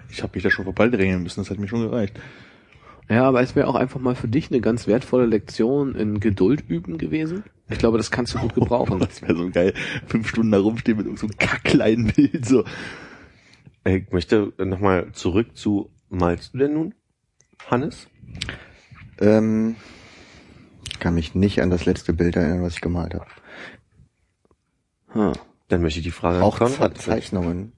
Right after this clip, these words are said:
Speaker 4: Eher Zeichnungen.
Speaker 3: Mhm.
Speaker 2: Ja, ist bestimmt auch okay dort.
Speaker 4: Wolltest du auf die Guggenheim hinaus?
Speaker 2: Ja, ich wollte einfach nur fragen, ob ihr, ob, ob, äh, sich jemand da,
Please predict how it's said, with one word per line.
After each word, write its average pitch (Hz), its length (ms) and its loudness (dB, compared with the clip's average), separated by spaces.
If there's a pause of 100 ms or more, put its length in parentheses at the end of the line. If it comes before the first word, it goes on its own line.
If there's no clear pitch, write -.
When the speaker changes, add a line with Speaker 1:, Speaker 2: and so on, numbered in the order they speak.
(680)
Speaker 4:
Eher 160 220 4
Zeichnungen. 101 500 -4 (360)
Speaker 3:
Mhm. 87 300 -4 (880)
Speaker 2:
Ja, 104 200 4 (420)
ist - 160 -2
bestimmt - 240 -4
auch - 160 -2
okay 85 400 -4
dort. 82 240 -6 (1500)
Speaker 4:
Wolltest 104 260 2
du 139 80 6
auf - 140 2
die 117 120 -2
Guggenheim 117 460 -2
hinaus? 110 440 -2 (960)
Speaker 2:
Ja, 294 140 2
ich - 140 -2
wollte - 140 -4
einfach 127 140 2
nur 123 100 4
fragen, 104 320 0
ob - 220 -8
ihr, 92 300 4
ob, 92 140 -2
ob, 92 200 -2
äh, 90 200 2
sich 90 200 -2
jemand 92 240 0
da, 90 240 2